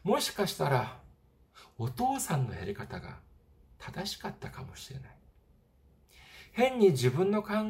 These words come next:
えに、えー、をしたばかりに、みんな、あ、なくしてしま-、財産をなくしてしまった。そのようなことを考えたかもしれません。しかし、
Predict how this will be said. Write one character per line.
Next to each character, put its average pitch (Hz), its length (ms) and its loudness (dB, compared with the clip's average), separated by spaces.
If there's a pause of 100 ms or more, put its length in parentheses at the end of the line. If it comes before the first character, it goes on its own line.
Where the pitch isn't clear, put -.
(160)
え 151 80 0
に、 127 340 -4
え 120 680 -2 (500)
ー、 - 400 -12
を 131 320 6 (300)
し - 100 -8
た 147 120 2
ば 180 140 4
か 185 140 6
り 156 100 2
に、 135 280 2 (260)
み 160 140 2
ん 220 120 0
な、 214 320 0 (100)
あ、 127 220 -2
な 117 180 0
く 202 160 2
し 196 100 -2
て 202 80 8
し 196 140 -2
ま-、 165 180 -2
財 143 220 4
産 123 180 0
を 113 60 -2
な 110 140 0
く 196 160 0
し - 60 -6
て 202 100 2
し 196 160 -4
ま 190 80 0
っ 180 120 -6
た。 - 140 -10 (1080)
そ 180 160 2
の 240 100 6
よ 311 80 4
う - 20 0
な 311 100 2
こ 175 120 -4
と 185 140 6
を 180 60 2
考 175 300 2
え 170 60 2
た - 100 0
か 160 120 2
も 156 100 2
し 135 120 -4
れ 160 80 2
ま 156 120 2
せ 160 140 2
ん。 165 40 4
し - 100 0
か 277 180 4
し、 160 320 2